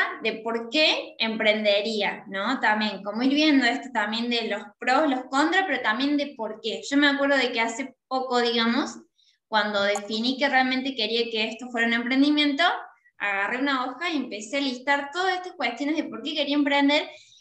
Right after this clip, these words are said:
y me resonó mucho lo que dijiste, porque en varias de estas, eh, listas, digamos, en varias de estas, eh, decisiones por las que yo em-, quiero emprender,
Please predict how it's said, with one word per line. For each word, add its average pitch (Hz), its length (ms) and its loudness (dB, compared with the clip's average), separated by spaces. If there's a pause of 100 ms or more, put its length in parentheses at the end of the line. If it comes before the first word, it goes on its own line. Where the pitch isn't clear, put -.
(160)
y 285 440 -2
me 233 180 0
resonó 247 440 0
mucho 311 260 0
lo 294 120 -4
que 277 60 -4
dijiste, 277 380 -4
porque 240 460 -4
en 233 200 -2
varias 330 400 4 (220)
de 220 80 -4
estas, 220 800 -2
eh, 185 380 -8 (580)
listas, 233 460 0
digamos, 220 600 2
en 190 120 -8
varias 226 260 2
de 220 160 -6
estas, 214 680 -2
eh, 175 380 -10 (400)
decisiones 220 800 2
por 202 100 -4
las 214 160 -6
que 196 60 -12
yo 214 120 -8 (280)
em-, - 340 -10 (280)
quiero 233 220 4
emprender, 247 480 4